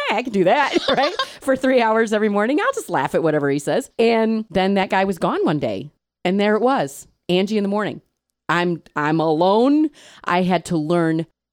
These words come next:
I had to learn everything about radio, the board, and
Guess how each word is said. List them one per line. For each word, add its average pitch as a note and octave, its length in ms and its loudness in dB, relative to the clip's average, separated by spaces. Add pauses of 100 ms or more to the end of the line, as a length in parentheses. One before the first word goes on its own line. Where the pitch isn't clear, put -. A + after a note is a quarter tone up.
I G#3+ 160 -2
had A#3 180 0
to G#3 60 0
learn F3 240 0 (140)
everything G#3 640 2
about D#3+ 280 2
radio, E3+ 500 2
the D#3 160 0
board, F3 560 2
and D3 240 0